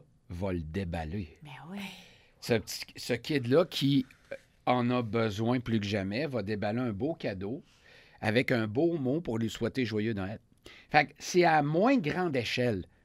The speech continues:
Speaker 1: mais le cœur a ses raisons, puis le cœur a parlé. Je vous remercie, les auditeurs, d'avoir mis une belle pression. Ça, ça, ça, c'est ça, une belle pression. Une belle pression pour faire des belles affaires.
Speaker 2: Mm.
Speaker 1: Fait que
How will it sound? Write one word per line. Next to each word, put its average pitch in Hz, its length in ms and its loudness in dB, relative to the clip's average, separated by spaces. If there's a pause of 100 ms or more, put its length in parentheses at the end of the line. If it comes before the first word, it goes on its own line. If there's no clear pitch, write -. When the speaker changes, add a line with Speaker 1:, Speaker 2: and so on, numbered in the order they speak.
(240)
Speaker 1:
mais 123 260 4
le 123 180 2
cœur 175 400 4
a 127 80 0
ses - 160 -4
raisons, 120 520 -2
puis 110 120 -8
le 104 160 -2
cœur 160 320 2
a 131 60 0
parlé. 113 420 -4 (260)
Je - 80 -10
vous 101 120 0
remercie, 170 520 2
les 147 160 0
auditeurs, 123 400 -2
d'avoir 110 260 -2
mis 123 120 -2
une 123 120 -2
belle 147 260 2
pression. 139 600 -2 (160)
Ça, - 160 2
ça, - 160 0
ça, 135 240 -4 (260)
c'est - 200 -2
ça, - 180 4
une 165 80 2
belle 127 180 2
pression. 120 380 -6
Une 123 60 -4
belle 180 180 -2
pression 160 360 -6
pour 151 160 -8
faire 151 220 0
des 127 140 0
belles 131 400 2
affaires. 117 280 -2
Speaker 2:
Mm. 240 100 -6 (420)
Speaker 1:
Fait 143 140 2
que 139 240 4